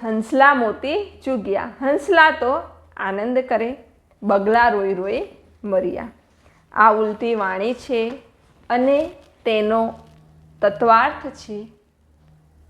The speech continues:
તો ખૂબ ધ્યાનથી સાંભળો, ભીતર ઉતારો, જેથી આપ સર્વના જીવનમાં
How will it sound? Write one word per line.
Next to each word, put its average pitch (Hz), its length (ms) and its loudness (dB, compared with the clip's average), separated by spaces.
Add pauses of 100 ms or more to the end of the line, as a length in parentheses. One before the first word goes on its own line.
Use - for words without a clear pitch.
(880)
તો 247 240 6
ખૂબ 262 400 -2
ધ્યાનથી 240 1000 -4 (360)
સાંભળો, 220 640 -2 (680)
ભીતર 226 440 0 (420)
ઉતારો, 233 560 0 (360)
જેથી 220 500 -8 (400)
આપ 247 140 4 (200)
સર્વના 202 480 -4
જીવનમાં 196 720 -6